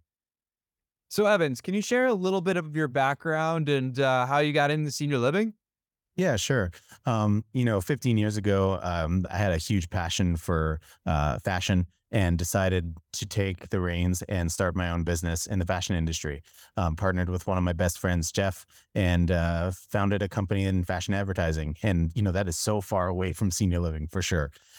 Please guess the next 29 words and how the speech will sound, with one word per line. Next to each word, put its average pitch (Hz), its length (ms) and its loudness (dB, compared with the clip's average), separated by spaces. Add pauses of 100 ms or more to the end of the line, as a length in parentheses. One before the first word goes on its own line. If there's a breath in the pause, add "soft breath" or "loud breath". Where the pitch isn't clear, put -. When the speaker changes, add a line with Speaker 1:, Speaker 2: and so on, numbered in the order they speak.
(120)
Speaker 2:
Um, 90 400 4 (220)
and, 113 180 2
you 110 60 2
know, 110 100 0
we 110 120 2
ran 107 200 0
that 110 160 -2
for, 98 260 -2
for 95 140 -4
five 95 300 -2
years 101 180 0
and 104 80 2
we 101 60 2
ended 101 180 0
up 92 80 0
selling 95 300 0
the 90 80 0
company. 95 380 -2
It 95 40 0
was 92 140 -4
a - 20 -4
great 87 220 -4
success. 92 440 0
I'm, 82 240 -2
I'm 82 120 -2
very 87 200 0
proud 85 240 -2
of 85 120 2
it. 92 160 0